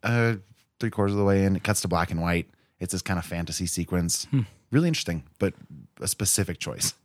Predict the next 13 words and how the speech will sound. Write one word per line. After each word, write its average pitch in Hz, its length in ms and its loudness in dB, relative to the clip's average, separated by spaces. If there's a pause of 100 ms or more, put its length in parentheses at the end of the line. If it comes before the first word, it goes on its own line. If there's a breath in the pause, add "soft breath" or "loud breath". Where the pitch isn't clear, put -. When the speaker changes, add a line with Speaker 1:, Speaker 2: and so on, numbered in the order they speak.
(100)
Speaker 2:
Yeah, 107 240 -4
Speaker 1:
So - 320 -10
Speaker 2:
yeah. 147 40 2
Speaker 1:
maybe 165 180 4
it 156 80 0
can 151 200 2
work, 67 260 -8
actually. 73 360 -10 (280)
Speaker 2:
Who 143 60 -2
knows? 120 320 -4 (160)
Well, 131 100 0
it 123 60 -2
did, 131 180 2